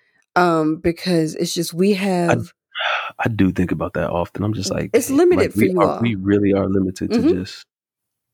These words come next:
Speaker 2: like, there, don't get me wrong, there are a decent amount of sex toys out there for men.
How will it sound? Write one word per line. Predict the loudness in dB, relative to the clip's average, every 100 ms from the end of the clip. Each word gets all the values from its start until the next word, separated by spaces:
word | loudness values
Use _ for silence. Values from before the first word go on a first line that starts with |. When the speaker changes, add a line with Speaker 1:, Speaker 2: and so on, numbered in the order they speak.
| _ 2
Speaker 2:
like, | 2 2
there, | 2 2
don't | 0 2
get | 4
me | 2
wrong, | 0 -4 -2
there | 0 2
are | 0 0
a |
decent | -2 -6 -6 -4
amount | -2 -4
of |
sex | -6 -8
toys | -6 -4
out | -4
there | -6
for | -6
men. | -6 -4 -8